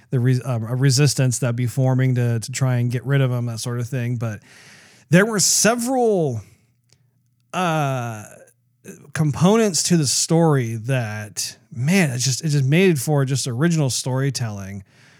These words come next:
One of which was actually them spending time showing his childhood and, um, you know, in particular, his relationship with his father.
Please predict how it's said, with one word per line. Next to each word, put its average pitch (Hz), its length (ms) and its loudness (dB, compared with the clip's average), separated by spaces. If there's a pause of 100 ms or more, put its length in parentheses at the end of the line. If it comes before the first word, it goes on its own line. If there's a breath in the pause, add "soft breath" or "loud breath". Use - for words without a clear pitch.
(200 soft breath)
One 180 300 4
of 208 180 4
which 139 320 2
was 147 240 4
actually 143 840 0
them 156 340 2
spending 143 520 2
time 135 720 0
showing 151 540 2
his 110 220 -2
childhood 113 880 -2 (300)
and, 127 680 0
um, 113 560 -2 (960)
you 156 120 8
know, 139 260 4 (400)
in 175 280 6
particular, 143 640 4
his 139 380 4
relationship 139 500 2
with 123 80 0
his 101 160 -6
father. 113 600 -4